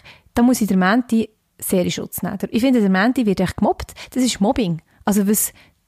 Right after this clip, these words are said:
was die Menschheit mit dem Mänti macht, nur weil es der erste Tag vor Wochen ist und wo, nur weil der, äh, Durchschnittsmensch nicht frei hat, dann hat er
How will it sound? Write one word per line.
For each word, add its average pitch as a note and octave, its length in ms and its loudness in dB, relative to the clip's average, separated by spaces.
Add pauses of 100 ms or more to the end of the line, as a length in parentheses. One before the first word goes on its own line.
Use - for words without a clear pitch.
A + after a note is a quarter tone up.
(280)
was G#3 320 -2 (200)
die C4 200 -6
Menschheit A#3 360 0
mit G#3+ 120 -2
dem F#3+ 80 0
Mänti F#3+ 320 0
macht, F#3+ 640 0 (260)
nur B3 240 4
weil F#3+ 120 2
es F3 120 -2
der F3 100 -6
erste - 240 -2
Tag B3 220 -2
vor C4 120 -2
Wochen A#3+ 320 -2
ist A#3+ 200 -2
und F#3 200 -2
wo, A#3 280 2
nur A3 260 0
weil F3 160 2 (380)
der, F#3 100 0
äh, E3 160 0
Durchschnittsmensch A3 680 -2
nicht F3 180 -4
frei G#3+ 260 0
hat, G3 200 -2
dann F3+ 220 2 (800)
hat F#3 160 0
er - 120 -4